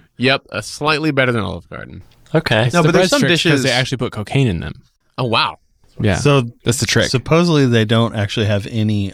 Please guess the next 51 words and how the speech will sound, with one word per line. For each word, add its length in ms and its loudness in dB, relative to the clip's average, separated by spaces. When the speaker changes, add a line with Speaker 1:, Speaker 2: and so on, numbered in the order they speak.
Speaker 4:
ovens 920 -6
at 200 -8
Olive 280 -8
Garden. 320 -8
Speaker 1:
Oh, 60 -6
Speaker 3:
That's 140 -2
Speaker 1:
that's 220 2
disgusting. 320 2
Speaker 3:
hilarious. 640 2
Speaker 1:
<laughs> 120 -6
Well, 80 4
I, 80 2
I, 20 2
they 200 2
also 240 4
don't 420 2
add 200 -6
salt 340 -4
in 60 -10
their 120 -10
water 460 -8
Speaker 4:
Yes. 200 2
Speaker 1:
for 180 0
pasta, 380 -8
which 220 0
is 140 4
just 200 -2
mind-blowing. 720 -6
Speaker 4:
Yeah. 220 -2
Speaker 1:
Yeah, 240 2
I 80 2
don't 80 4
know. 80 6
Speaker 2:
What 60 2
does 80 2
Speaker 1:
You 60 6
Speaker 2:
that, 60 2
Speaker 1:
pick, 100 2
Speaker 2:
what 60 2
does 80 4
Speaker 1:
you 40 4
Speaker 2:
that 120 2
even 240 0
mean? 280 -6
Speaker 3:
Well, 120 -2
you 60 -2
can 140 0
salt 220 -2
the 60 -2
dough 260 -2
too. 380 -8